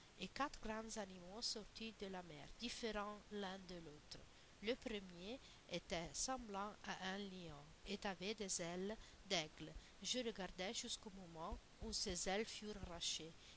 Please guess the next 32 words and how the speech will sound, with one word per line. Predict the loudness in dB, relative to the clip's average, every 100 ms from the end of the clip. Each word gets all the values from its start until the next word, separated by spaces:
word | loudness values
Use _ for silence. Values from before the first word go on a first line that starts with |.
| -6
Il | -2
fut | -2 0 0
enlevé | 2 2 0
de | -2
terre | -2 0 2 2
et | 0
mis | -2 -4
debout | -4 -4 -8 -2
sur | -2 0 2
ses | 2 0
pieds, | -4 -8 -8 -10 -14 -12 0
comme | 2 4
un | 2 -2
homme, | -8 -10 -14 -10 -4
et | 0
un | 0 -2 -2
cœur | 0 0 0
d'homme | -4 -4 -6 -10
lui | -6
fut | -4 -4 -4 -6 -4
donné. | -4 -4 -6 -8 -8 -10 -14 -16 -16 -16 -6 0 6
C'est | 6 6
un | 0
parallélisme | 2 4 6 4 4 2 2 0 -4
de | -6
Daniel | -6 -6 -6 -8 -10
deux, | -10 -10 -14 -16 -16 -16 -16 -16 -14 -8 2
représenté | 2 2 2 2 2 -2
par | 0 0 2
la | 2
tête | 4 2 2 -4
d'or | -2 -4